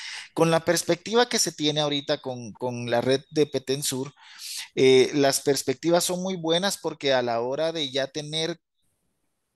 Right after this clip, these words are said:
inscrita y operativa la federación que nos va a servir como sombría para protegernos a todos, a todas las cooperativas que estén afiliadas a la federación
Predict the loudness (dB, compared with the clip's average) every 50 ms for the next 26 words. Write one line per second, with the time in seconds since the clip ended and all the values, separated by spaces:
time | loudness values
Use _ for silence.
0 | _ _ _ _ _ _ _ _ _ _ _ _ _ _ -10 -10 -8 -6 -6 -6
1 | -4 -4 -4 -4 -4 -2 0 0 0 0 -2 -4 -6 -6 -6 -4 -4 -6 -6 -8
2 | -6 -2 0 2 2 2 2 0 -2 -2 -4 -4 -4 -4 -4 -4 -4 -6 -6 -6
3 | -6 -8 -8 -8 -8 -8 -8 -6 -2 0 0 2 2 2 0 0 0 0 0 0
4 | 0 -2 -6 -14 -20 -20 -20 -20 -20 -20 _ _ _ -2 -2 0 0 0 0 0
5 | 0 0 0 2 4 6 6 6 4 4 2 2 2 0 -2 -6 -6 -6 -8 -6
6 | 0 2 4 4 4 2 0 -2 -2 -4 -4 -4 -4 -4 -4 -2 -2 -4 -4 -6
7 | -8 -10 -10 -8 -8 -6 -2 2 2 4 4 2 0 -2 -4 -4 -2 0 0 0
8 | 2 2 0 0 0 -2 -6 -8 -8 -8 -8 -8 -10 -12 -14 -18 -20 -20 -20 -20
9 | -20 -20 -10 -2 -2 0 0 0 -2 0 4 4 6 6 6 6 4 2 2 2
10 | 0 0 0 0 2 2 2 2 2 2 0 0 -2 -2 -4 -8 -10